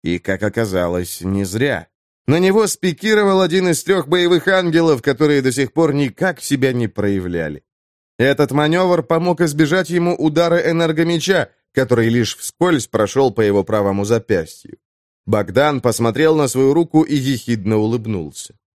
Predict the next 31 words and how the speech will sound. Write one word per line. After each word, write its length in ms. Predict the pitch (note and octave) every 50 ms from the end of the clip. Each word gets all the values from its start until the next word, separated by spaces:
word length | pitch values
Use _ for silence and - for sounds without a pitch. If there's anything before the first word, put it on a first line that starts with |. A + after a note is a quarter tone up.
| _ _ _
«Даже 460 | - A2+ G2+ F2+ G#2+ G2+ F#2 F2 F#2 E2
так?» — 300 | - - E2+ G#2 B2 - _ _ _ _ _
подумал 500 | - A#2 A2 G#2 G2+ F#2+ F#2+ F2+ F2+ F2
он. 140 | D#2+ D#2 - _ _ _ _ _ _ _ _ _ _
«На 160 | - B2+ D#3 D#3+
доспехах 600 | F3+ F#3 E3+ - - A3+ A#3 A3+ G#3+ G#3 - -
не 160 | F#3 F3+ F3
то 140 | - A3+ A#3
что 200 | - - G#3 F#3
не 200 | F3+ F#3 F#3+ F3+
было 200 | E3+ F3 E3+ D#3+
повреждений, 880 | - E3+ E3 D#3 D#3+ D#3 D3 C3+ C#3+ E3+ F3 D3+ A#2+ G2+ F2+ D#2+ D2
они 300 | E2 F#2 A2+ C#3+ G3+ A#3
даже 280 | G3 B3 B3 G#3+ G3 G#3+
не 120 | G#3+ G#3+
поцарапались». 840 | - G#3+ G#3 - G3+ G3 F3 D#3 A#2 G2+ - D#2+ D#2+ - - - _ _ _ _ _ _ _ _ _ _ _ _ _
Тем 260 | - B2+ B2+ B2+ A#2+
временем 580 | A#2+ D#3 G3+ A3+ A3 A3 G#3+ G#3 G3+ F3+ D#3+
падающий 600 | B2 - G3+ G#3+ G#3 G#3 G#3+ G3+ F#3+ - - F#3
ангел 500 | - A3+ A3+ A3 G#3+ G3 G3 G3+ F#3+ F3
расправил 640 | E3 E3 D#3 D#3 - - D#3 F3 F3 F3 E3+ E3 D3
свои 280 | - D#3 D#3+ D3+ C3+
крылья 460 | A#2+ - F3+ G#3+ G#3 F3+ D#3+ C#3 B2+ - _ _ _ _
и, 100 | - A#2+
словно 420 | A#2 - D3 F3 G3 F#3 F#3+ F#3
подхваченный 760 | D#3+ - E3+ - - C#3+ D#3+ F#3 F3 - F3+ F3+ E3+ E3+ E3 E3
мощным 440 | E3+ F3+ F3 D#3+ - E3+ E3 D#3
порывом 460 | C3 D#3+ D#3 D#3 D#3+ C#3+ D3+ D3 C#3+ D3
воздуха, 520 | F3+ G3+ F#3+ D#3+ E3 E3+ - - E3 D#3
взмыл 460 | B2+ A#2+ A2+ C#3+ D#3 E3 E3 D#3 D3
вверх. 400 | C#3+ C#3+ D3 D3+ C#3+ G2+ D#2+ -